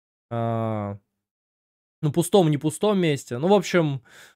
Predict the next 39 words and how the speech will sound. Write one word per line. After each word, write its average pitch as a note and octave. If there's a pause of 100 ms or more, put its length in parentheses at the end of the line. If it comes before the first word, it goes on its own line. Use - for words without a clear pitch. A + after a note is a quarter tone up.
(160)
он G3+
мог F#3+
просто E3
взять, C3
посмотреть D3+
на -
какое-то C3
около B2+
такое, A#2
ну, B2+
такой, C#3
знаете, D3
эс-, E3+
эс-, G3
исторический F3
эскиз, B3+
условно, C#3+
как C3
оно C3+
там C3+
было C3+
устроено, B2+
из D3
этого G#3
уже D3
выдумать C#3+
какой-то C#3
свой C#3+
пласт C#3
объяснений. C3+ (480)
То C#3
есть A#2+
для C#3+
Ницше D3+
это C#3
вполне C3
было A#2+
свойственно. A2 (360)
М. C3+